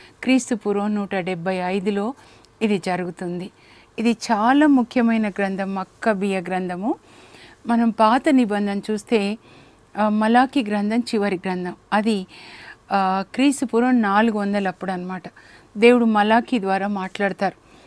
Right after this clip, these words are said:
మూడో అధ్యాయం మీరు చదివితే, "నేను, నాకు ముందుగా ఒక ప్రవక్తను పంపిస్తాను, ఆయన ప్రభు మార్గాన్ని సిద్ధం చేస్తాడు" అని బాప్తిస్మ యోహాన్ గురించి ప్రవచనం ఉంటుందన్నమాట. ఆ న-, ఆ తరువాత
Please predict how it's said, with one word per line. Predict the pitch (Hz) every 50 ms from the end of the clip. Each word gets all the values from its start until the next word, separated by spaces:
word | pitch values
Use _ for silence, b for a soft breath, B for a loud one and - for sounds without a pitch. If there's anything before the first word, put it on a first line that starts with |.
| b b b -
మూడో | 214 214 233 233 233
అధ్యాయం | 208 190 175 185 196 190 190 185
మీరు | 185 185 175 - - 190
చదివితే, | 180 190 202 202 - 247 277 302
"నేను, | 269 240 214 202 202 196 185 175 B B B B B B B B B -
నాకు | 220 214 208 - 202
ముందుగా | 202 202 214 226 226 233 233 240 233
ఒక | 214 208 -
ప్రవక్తను | 202 - - 202 185 196 208 - - 226 214 202
పంపిస్తాను, | 190 190 185 185 - 208 202 - - 220 208 214 214 196
ఆయన | 190 190 185 190
ప్రభు | 196 196 - 202 180 185 214
మార్గాన్ని | 220 208 190 190 190 196 190 185 185 185
సిద్ధం | 180 - 196 175 185 202 202 196 -
చేస్తాడు" | 180 180 - - 190 180 170 - b b b b b b b b b b -
అని | 220 240 247
బాప్తిస్మ | 196 196 196 196 190 - 226 202 - - 208 196
యోహాన్ | 196 190 190 196 196 190 185 185
గురించి | 170 180 185 185 185 180 - 269 269
ప్రవచనం | 240 - 202 180 190 180 - - 196 185
ఉంటుందన్నమాట. | 175 165 - 175 170 170 165 165 165 170 175 - - B B B B B B B B B B B B B _ _ 220
ఆ | 233 247
న-, | 247 247 233 220 - - _ -
ఆ | 220 254 302
తరువాత | 320 - 311 247 214 196 180 170 -